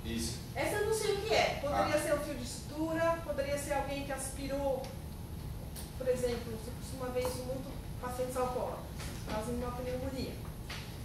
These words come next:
Speaker 2: Quando você vai olhar aquele pulmão, tem aquela, ó, aquele monte de bolinha no meio da pneumonia,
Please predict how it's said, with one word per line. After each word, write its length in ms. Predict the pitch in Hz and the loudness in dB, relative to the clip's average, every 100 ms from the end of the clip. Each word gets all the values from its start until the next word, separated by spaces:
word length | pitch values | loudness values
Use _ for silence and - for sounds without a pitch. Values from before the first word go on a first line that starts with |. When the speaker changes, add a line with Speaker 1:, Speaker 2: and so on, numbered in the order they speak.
| - | -6
Speaker 2:
Quando 200 | 240 247 | -4 -4
você 220 | 277 277 | -2 0
vai 260 | 277 269 262 | 2 4 4
olhar 220 | 262 269 | 4 4
aquele 280 | 269 254 254 | 2 0 -2
pulmão, 680 | 247 233 311 370 285 - - - - - - - - - | -2 0 4 4 4 2 -2 -6 -6 -6 -6 -4 -6 -4
tem 120 | 247 | -2
aquela, 280 | 240 240 233 | -2 0 2
ó, 60 | 208 | 2
aquele 200 | 220 240 | 0 0
monte 360 | 285 381 415 - | 2 4 4 2
de 60 | |
bolinha 400 | 339 294 277 277 | 0 0 0 0
no 60 | 269 | 0
meio 280 | 269 403 381 | 2 2 2
da 100 | 311 | 2
pneumonia, 640 | - 277 262 254 320 339 | 2 0 0 -2 -2 2